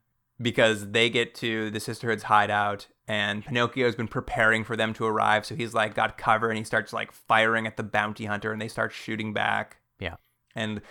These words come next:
Speaker 1: Pinocchio gets winged by a bullet, so he drops his gun,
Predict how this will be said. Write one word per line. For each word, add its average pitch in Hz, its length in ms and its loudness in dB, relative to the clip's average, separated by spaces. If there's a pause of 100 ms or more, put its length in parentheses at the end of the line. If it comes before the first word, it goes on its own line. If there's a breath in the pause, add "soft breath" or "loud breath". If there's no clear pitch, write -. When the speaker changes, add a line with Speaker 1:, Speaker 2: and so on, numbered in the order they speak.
(160 loud breath)
Speaker 1:
Pinocchio 120 480 2
gets 110 200 0
winged 110 400 0
by 110 140 8
a 110 80 6
bullet, 107 360 0
so 113 80 -6
he 104 60 -4
drops 107 320 2
his 104 140 -8
gun, 104 540 0